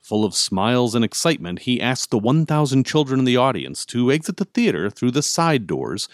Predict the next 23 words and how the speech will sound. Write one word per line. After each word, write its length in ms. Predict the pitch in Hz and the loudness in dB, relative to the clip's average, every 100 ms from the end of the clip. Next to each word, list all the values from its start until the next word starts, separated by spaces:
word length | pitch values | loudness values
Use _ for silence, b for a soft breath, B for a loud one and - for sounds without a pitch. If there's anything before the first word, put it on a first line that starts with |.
| B B | B B
in 120 | 131 | 0
an 100 | 143 - | 2 4
orderly 420 | 131 139 165 180 | 2 2 2 0
fashion 540 | - 90 78 - 95 | -2 -6 -6 -2 -2
so 160 | 101 98 | 0 -2
that 140 | 95 | -2
they 100 | 95 | 0
might 240 | 101 107 104 | 2 2 0
see 160 | - | -4
the 120 | 107 107 | 0 0
illusion 460 | 104 135 101 87 | 4 2 2 -2
properly. 600 | 95 101 101 82 60 50 _ _ _ _ _ _ _ _ _ B 95 | -2 -2 -2 -4 -8 -14 _ _ _ _ _ _ _ _ _ B -2
When 200 | 113 87 | 0 0
some 240 | - 117 | 0 0
of 120 | 90 | 0
the 120 | 98 | 0
adults 400 | 90 85 123 - | -2 0 -2 -2
suggested 560 | - 92 82 117 - 95 | -6 -8 -2 -4 -2 -4
that 200 | 98 - | -4 -2
they 120 | 101 | -4
just 260 | 95 113 - | 0 -2 -2
wait 240 | 90 117 | -2 -2
inside, 680 | 92 85 - 190 95 101 | -2 -2 0 0 2 -2